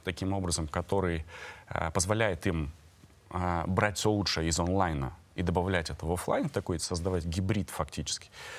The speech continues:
Да, вот тот же Сферум, в чем его интерес для сегодняшнего дня? Это не замена,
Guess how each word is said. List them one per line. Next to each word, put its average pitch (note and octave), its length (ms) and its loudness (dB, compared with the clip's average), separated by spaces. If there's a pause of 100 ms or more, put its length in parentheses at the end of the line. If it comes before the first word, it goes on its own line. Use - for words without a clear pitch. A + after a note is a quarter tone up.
(140)
Да, D3 260 2
вот F2+ 160 -2 (100)
тот G2 180 2
же E2+ 60 2
Сферум, G#2 560 0 (140)
в - 100 -10
чем G#2+ 220 0
его F#2 180 0 (240)
интерес F#2 560 0 (120)
для E2 120 0
сегодняшнего D#2+ 560 -2
дня? D#2 260 -2 (300)
Это A2+ 220 -2
не A2+ 320 0
замена, G#2 560 -2